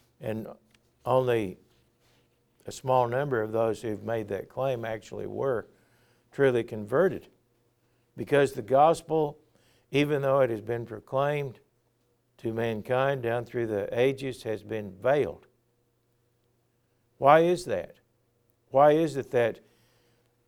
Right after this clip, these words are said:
the message can be preached as plainly as it can possibly be made,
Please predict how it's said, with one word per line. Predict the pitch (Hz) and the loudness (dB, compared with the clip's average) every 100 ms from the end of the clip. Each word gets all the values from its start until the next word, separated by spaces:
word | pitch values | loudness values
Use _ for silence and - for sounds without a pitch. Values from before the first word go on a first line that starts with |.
| - | -10
the | 120 | -4
message | 135 156 165 151 - | 0 2 2 -2 -2
can | 135 127 | -2 -2
be | 120 110 | -2 -4
preached | - 147 151 151 123 | -4 0 0 -2 -10
as | 98 | -16
plainly | _ 143 151 147 143 139 - _ _ _ _ _ | _ -2 -2 -2 -4 -6 -10 _ _ _ _ _
as | 127 117 | 0 2
it | 135 - | 0 -2
can | 117 | -8
possibly | 101 127 131 131 113 117 | -6 0 0 0 -6 -4
be | 110 120 113 107 - | -2 -2 -2 -2 -8
made, | 131 135 156 123 123 | -8 -4 -2 -2 -2